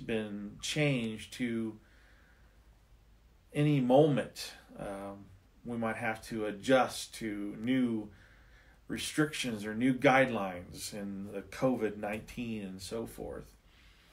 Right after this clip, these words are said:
And so it's a different time that we live in. And one of the things that we had to adjust was this Sunday is technically, uh, in the United Methodist Church,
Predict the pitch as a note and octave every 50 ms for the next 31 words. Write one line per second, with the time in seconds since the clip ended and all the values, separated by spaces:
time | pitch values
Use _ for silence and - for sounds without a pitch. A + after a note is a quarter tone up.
0 | - - - F3 F#3+ F#3 - A#3+ A3+ G#3+ G3+ G#3+ A3 G#3+ - G#3 F3 D#3 F#3+ G3
1 | G3 G3 F3 D#3+ - - - B2 G#2+ G2 F2+ F2 F#2 G2 - - - - - -
2 | - - - _ C3 C3 - C3 B2 A2+ A2 G#2 F#2+ F#2 G2 G2 G2 - - -
3 | - - - - - - - - - G3 A3+ F4+ G4+ A4 A4 - D3+ C#3 - F3
4 | D#3 D3+ D3 D3 D3 D3 C#3+ C3+ C#3 C3 C3+ C3+ B2 A#2 - B2+ C#3 C#3+ C#3 C#3+
5 | C#3 C3 B2 A#2 A2+ - - - A#2+ A2+ A2 G#2+ G#2+ G#2+ - G2 G2 F#2+ F#2+ G2
6 | G#2 G2+ F#2+ - - G#2+ A2+ - - - - - - - - - - - - _
7 | _ _ _ - C3+ C#3+ C#3+ C#3 C3 - - - - C3+ B2+ C3+ E3+ F3 E3+ -
8 | - - G#3 A#3 C4 C4+ - - - - - A2 D3 F3+ F3 - - - _ -
9 | - - - - - - - - - - - - - - - - - D#3 D3 C#3+
10 | - - - - B3+ C4 C4 A3 F#3+ D#3+ C#3 - C3 C3 B2 A#2+ A#2+ A#2 A#2+ A#2+
11 | A#2+ A2+ - - G#2+ G#2 G2+ G2+ G2+ G2+ G2+ G#2 - B2 A#2+ A#2+ A#2 A#2 A#2 A#2+
12 | B2+ C#3+ D3+ D3 C3+ B2+ C3 B2+ B2 - A2+ G#2+ - - - - D#3 D3 C3+ -